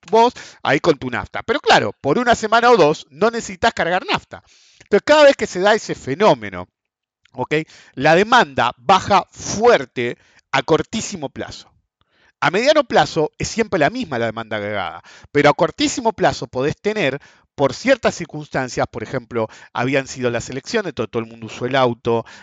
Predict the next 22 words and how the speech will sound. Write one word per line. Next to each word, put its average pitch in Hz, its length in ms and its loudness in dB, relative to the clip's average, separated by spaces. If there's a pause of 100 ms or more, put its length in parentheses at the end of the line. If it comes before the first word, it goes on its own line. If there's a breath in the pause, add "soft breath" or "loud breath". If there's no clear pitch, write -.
eh, 110 280 -2
habí-, 117 320 -4
tenías 135 460 -6
el 117 120 -8
problema 117 500 -4
de, 104 240 -4
mm, 95 320 -20 (240)
de 117 120 -4
un 120 180 -12
fin - 140 -18
de 120 80 -14
semana 120 260 -10
largo 117 260 -6
metido, 117 640 -2 (280 loud breath)
eh, 117 160 -6
ya 190 180 0
se 196 120 -8
sabía 156 340 0
que - 140 -16
iba 139 140 2
a 123 40 2
bajar 135 540 -4